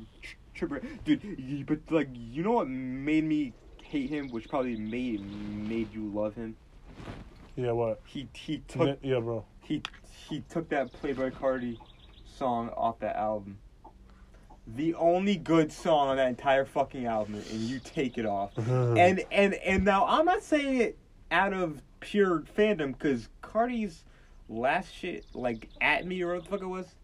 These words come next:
Speaker 1: terrible, bro. Terrible, terrible, terrible song. I'm not gonna,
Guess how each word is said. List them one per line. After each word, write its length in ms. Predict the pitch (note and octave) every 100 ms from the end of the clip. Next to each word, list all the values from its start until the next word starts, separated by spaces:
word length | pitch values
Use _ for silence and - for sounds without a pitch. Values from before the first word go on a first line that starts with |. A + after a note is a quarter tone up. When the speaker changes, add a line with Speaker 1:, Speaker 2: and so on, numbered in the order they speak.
| -
Speaker 1:
terrible, 400 | - A2 G#2 F#2+
bro. 220 | F#2+ F#2+ - - - -
Terrible, 400 | - G2 F#2 - -
terrible, 260 | - A#2 G2 - - -
terrible 240 | - A2+ G#2
song. 120 | G#2+
I'm 80 | -
not 100 | C4
gonna, 220 | C#4 A#3